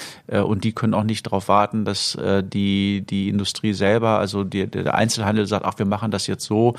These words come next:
Ähm, nein, das ist einfach Zusammenspiel. Die müssen zusammen an einem Tisch, ähm, und müssen auch gemeinsam Konzepte entwickeln. Und das ist ja auch ein, das ist nichts, was man, ich sag mal, zwischen zwölf und Mittag,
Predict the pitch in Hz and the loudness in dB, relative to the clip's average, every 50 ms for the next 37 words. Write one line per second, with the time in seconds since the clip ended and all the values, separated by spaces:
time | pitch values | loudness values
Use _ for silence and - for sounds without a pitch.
0 | - - - - - - - _ - - 104 101 98 98 101 101 - - 92 95 | -4 -12 -14 -16 -18 -20 -20 _ -4 -2 -2 0 0 2 2 2 4 2 2 -2
1 | 95 - - 107 104 - 123 117 - - 107 104 107 101 - - 101 101 104 113 | -4 -4 -4 -4 -4 -2 -4 -4 -2 -2 -2 -2 -2 -4 -4 -4 -2 0 0 2
2 | 131 131 - - - 120 117 117 107 101 104 113 117 - 127 110 - 110 110 110 | 0 0 -2 -4 -2 0 0 0 2 0 0 0 0 -2 -4 -4 -2 0 0 0
3 | 110 110 - - - 104 95 95 98 - - 120 127 - - - - - - - | 0 0 -2 -4 -2 -2 -2 -2 -2 -2 -2 -2 -2 -2 -4 -6 -8 -8 -4 -2
4 | 107 107 107 110 - - 107 104 104 104 104 104 - - 101 104 107 104 - 117 | 0 0 0 0 0 0 0 2 2 2 0 0 -2 -4 -4 -2 -2 -2 -2 -4
5 | 110 98 - - 107 98 95 95 98 104 104 104 98 98 101 - - - 101 95 | -6 -6 -6 -6 -4 -2 0 0 0 2 0 0 0 -2 -4 -4 -2 -2 -2 0
6 | - - 120 - - - 117 117 107 - 110 - - 110 110 110 - 110 107 107 | 0 -2 -2 0 0 0 0 0 0 -2 -2 0 0 2 2 2 0 -2 -2 -4
7 | - - 110 - - 123 123 113 120 120 120 117 113 113 - - - - - - | -4 -6 -6 -4 -2 -2 0 0 0 0 0 -2 -2 -6 -8 -16 -20 -20 -20 -20
8 | - - 110 107 113 110 - 131 127 127 - - - 117 117 - - - 117 117 | -12 -8 -6 -4 -4 -2 0 0 0 0 0 -2 0 0 0 0 0 0 2 2
9 | 117 120 117 113 113 113 113 - - 110 110 123 113 107 - - 123 - 123 104 | 2 2 0 0 -2 -2 -4 -4 -4 -2 -2 -2 -4 -4 -4 -8 -6 -6 -6 -6
10 | - - 110 110 - - 107 110 107 - 120 101 95 - - | -2 0 0 0 0 -2 -2 -4 -2 0 0 -2 -2 -4 -10